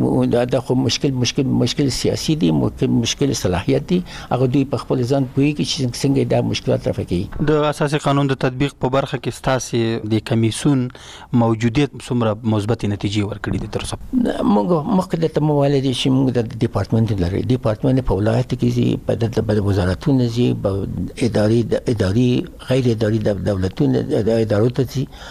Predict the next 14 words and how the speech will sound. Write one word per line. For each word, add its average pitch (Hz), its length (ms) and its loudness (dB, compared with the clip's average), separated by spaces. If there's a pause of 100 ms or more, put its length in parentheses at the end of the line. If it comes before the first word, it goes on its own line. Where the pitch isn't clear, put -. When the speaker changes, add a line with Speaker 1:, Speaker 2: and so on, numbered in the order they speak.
(260)
Speaker 1:
هلته 151 420 0 (260)
چیک - 260 0
لیستونه 165 440 2
لري، 160 560 0
هغه 123 180 2
سی-، - 420 0 (580)
هغه 127 180 2
چې، 127 160 0 (580)
ام، 139 300 0
درته 139 240 2
ور-، 139 360 0
ورته 131 280 0
معلوم 135 320 4
شي - 200 -4